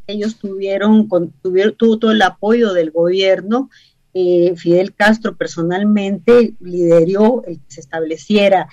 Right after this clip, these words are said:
el, los centros de investigación. En estos centros de investigación hay una colaboración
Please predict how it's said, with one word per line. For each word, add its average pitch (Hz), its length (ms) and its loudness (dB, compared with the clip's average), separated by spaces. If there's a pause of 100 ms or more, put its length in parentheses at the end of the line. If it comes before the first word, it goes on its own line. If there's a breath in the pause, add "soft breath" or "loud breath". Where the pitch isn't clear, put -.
(380 soft breath)
el, 180 400 -2
los 175 180 0
centros 214 420 0
de 170 60 -6
investigación. 170 1000 -2 (280 loud breath)
En 190 220 -6
estos 202 300 -6
centros 208 280 -2
de 202 100 -8
investigación 170 600 -6
hay 202 120 -2
una 190 160 -6
colaboración 165 640 -8